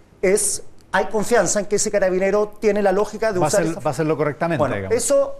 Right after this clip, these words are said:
Speaker 2: Eso no existe.
Speaker 1: entonces la pregunta que yo hago es, como decía el gran Pepe Mujica, gobernar es hacerse cargo del mientras tanto.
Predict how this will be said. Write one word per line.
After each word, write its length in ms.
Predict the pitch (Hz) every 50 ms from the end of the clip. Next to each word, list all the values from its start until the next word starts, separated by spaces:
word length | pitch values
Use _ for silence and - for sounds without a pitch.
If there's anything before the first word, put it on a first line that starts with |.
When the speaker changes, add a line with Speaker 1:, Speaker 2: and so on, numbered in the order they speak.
| - - - - 170
Speaker 2:
Eso 140 | 143 160
no 80 | 160 160
existe. 160 | 151 - 147
Speaker 1:
entonces 280 | 165 160 226 233 190 254
la 120 | 254 254
pregunta 440 | 247 214 196 233 247 240 - - 233
que 120 | 233 220 208
yo 100 | 202 208
hago 420 | 202 196 180 180 190 196 202 196 -
es, 300 | - 165 170 165 - -
como 260 | - - 160 139 143 139
decía 180 | 135 - 185 175
el 60 | 147
gran 180 | 151 165 175 175
Pepe 220 | - 180 160 170
Mujica, 420 | 156 147 143 - - 190 - 208 196
gobernar 600 | - 180 170 160 160 165 180 196 208 202 - -
es 180 | - 175 - -
hacerse 440 | 185 - - 185 170 - - 180 -
cargo 380 | 165 156 175 190 190 196 190
del 180 | 156 160 170 180
mientras 520 | 175 156 143 143 139 - - 127 - -
tanto. 440 | - 175 156 131 107 101 - 95 85